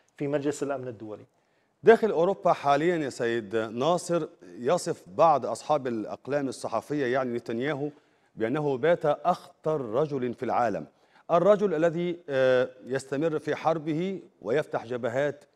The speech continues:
Speaker 2: في الشمال مع لبنان، والذي استقدم إلى المنطقة حاملات طائرات وغواصة، و-، وربما هو على استعداد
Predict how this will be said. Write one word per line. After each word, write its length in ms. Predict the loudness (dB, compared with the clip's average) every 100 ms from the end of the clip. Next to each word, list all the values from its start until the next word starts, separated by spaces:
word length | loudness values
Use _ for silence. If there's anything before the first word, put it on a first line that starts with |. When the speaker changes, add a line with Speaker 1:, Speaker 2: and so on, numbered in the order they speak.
| _ _
Speaker 2:
في 60 |
الشمال 500 | -10 -8 -6 -4 -2
مع 180 | 0 2
لبنان، 640 | 0 -2 -4 0 0 -2 -6 -16 _ _ _ _ -10
والذي 480 | -6 -2 -4 -4
استقدم 520 | -8 -4 -4 -2 -4 -4
إلى 120 | -2
المنطقة 500 | -4 -4 -6 -4 -6
حاملات 540 | -6 -8 -4 -6 -4
طائرات 480 | -4 -2 -2 -2 -2
وغواصة، 720 | -4 -4 -2 0 -2 0 -2
و-، 280 | 0 -2 -4 -10 _ _ _
وربما 420 | -2 0 2 2 8
هو 160 | 10
على 200 | 10 8
استعداد 720 | 4 2 2 4 4 4 4